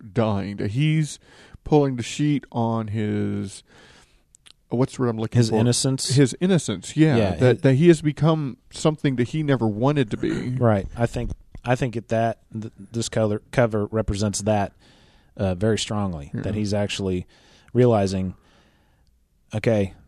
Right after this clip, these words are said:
Speaker 2: I, I've, I gotta cross this line," or, "I've crossed this line. There's no going back. Now I gotta deal with it, and that
Speaker 1: Mm-hmm.
Speaker 2: part of my life is gone." That's what's on the stretcher, is that part of his life where he was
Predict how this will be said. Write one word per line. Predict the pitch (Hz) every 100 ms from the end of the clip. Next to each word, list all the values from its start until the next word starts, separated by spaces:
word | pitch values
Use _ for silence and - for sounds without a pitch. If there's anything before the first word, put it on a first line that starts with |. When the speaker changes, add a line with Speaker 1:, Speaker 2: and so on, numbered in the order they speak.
| _ - -
Speaker 2:
I, | 98 98
I've, | 107 107 - _ _ _ _
I | 104 107
gotta | 113 107
cross | - 113 104
this | 113 -
line," | 113 110 98 95
or, | 104 98 -
"I've | 110 107
crossed | - 123 123
this | 120 -
line. | 120 117
There's | 104 95
no | 110
going | 104 107 98
back. | 107 98
Now | 98 104
I |
gotta | 101 95
deal | 92 123 120
with | 101
it, | 90
and | 101
that | 123
Speaker 1:
Mm-hmm. | 123
Speaker 2:
part | 113
of | 104
my | 101
life | 101 98 104
is | 90
gone." | 104 113 80 80
That's | 110 120
what's | 131 -
on | 117
the |
stretcher, | - - 117 95
is | 92
that | 95 80
part | 117 107
of |
his | 98 90
life | 110 95 -
where | 92
he | 110
was | 104 95 92 -